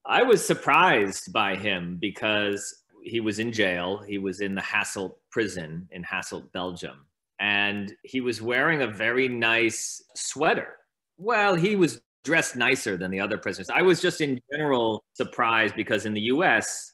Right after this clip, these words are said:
you don't get to wear your own clothes typically. In the prisons that I've been to, in the jails that I've been to. And he had a nice watch on, and he just seemed, he seemed very relaxed and very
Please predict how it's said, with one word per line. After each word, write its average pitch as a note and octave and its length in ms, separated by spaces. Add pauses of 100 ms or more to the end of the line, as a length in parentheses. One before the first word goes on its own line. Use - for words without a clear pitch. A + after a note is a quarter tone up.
you A#2 180
don't B2 260
get A2+ 220
to G#2+ 80
wear G2+ 680
your G2 160
own F#2+ 220
clothes G2 580
typically. D#2 640
In G2 80
the F#2+ 60
prisons C#3 360
that G#2+ 120
I've G2+ 160
been F#2+ 140
to, - 120 (280)
in F#2+ 100
the F2+ 60
jails G2+ 420
that F2+ 160
I've E2+ 220
been G#2 200
to. D#2 200 (300)
And G#2+ 100
he G2+ 100
had G2 180
a F#2 60
nice F#2 300
watch A#2 380
on, G#2+ 540 (240)
and B2+ 160
he D#3 140
just F#3+ 260
seemed, B2+ 440
he B2 160
seemed B2 260
very A2 240
relaxed F#2+ 720 (500)
and G#2 280
very G#2+ 320